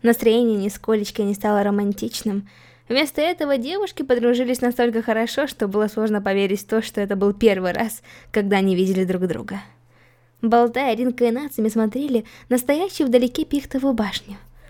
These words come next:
Время уже было восемнадцать пятьдесят три. До подсветки в девятнадцать ноль ноль оставалось совсем ничего.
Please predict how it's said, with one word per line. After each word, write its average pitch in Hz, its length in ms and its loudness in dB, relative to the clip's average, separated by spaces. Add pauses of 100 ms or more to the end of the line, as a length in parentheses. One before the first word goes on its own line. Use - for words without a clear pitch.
(400)
Время 208 360 2
уже 196 180 -2
было 196 220 -2
восемнадцать 196 580 -2
пятьдесят 196 400 -4
три. 190 220 -8 (560)
До 233 140 4
подсветки 247 480 0
в 220 60 2
девятнадцать 233 480 0
ноль 233 200 2
ноль 262 200 -2
оставалось 214 480 -2
совсем 226 360 -2
ничего. 214 420 -2